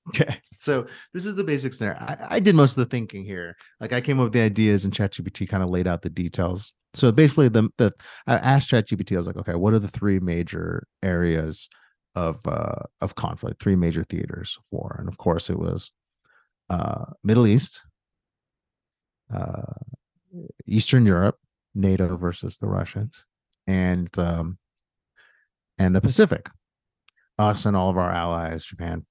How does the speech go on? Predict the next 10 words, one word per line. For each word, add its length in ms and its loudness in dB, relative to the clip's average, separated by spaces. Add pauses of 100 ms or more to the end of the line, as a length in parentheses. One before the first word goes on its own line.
(100)
Philippines, 600 -6
et 100 -12
cetera, 500 -4 (460)
uh, 280 -6
against 560 -8 (180)
China 520 -2 (300)
and 340 -8 (400)
North 160 -2
Korea, 300 -2
right? 260 -2